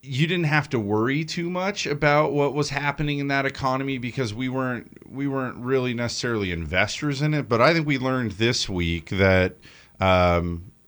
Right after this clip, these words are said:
it matters. The global economy now is something that's getting more and more focus. There, the, the relationship to the dollar as well. And with the feds having just increased rates, um, it,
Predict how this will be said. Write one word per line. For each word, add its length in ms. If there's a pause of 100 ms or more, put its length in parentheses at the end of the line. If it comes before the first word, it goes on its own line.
it 440
matters. 840
The 140
global 480
economy 640
now 360
is 140
something 360
that's 200
getting 400
more 320
and 100
more 260
focus. 680
There, 340 (500)
the, 280 (180)
the 140
relationship 840
to 120
the 120
dollar 500
as 140
well. 600
And 520 (460)
with 280
the 100
feds 460
having 360
just 260
increased 800 (120)
rates, 640 (400)
um, 580
it, 140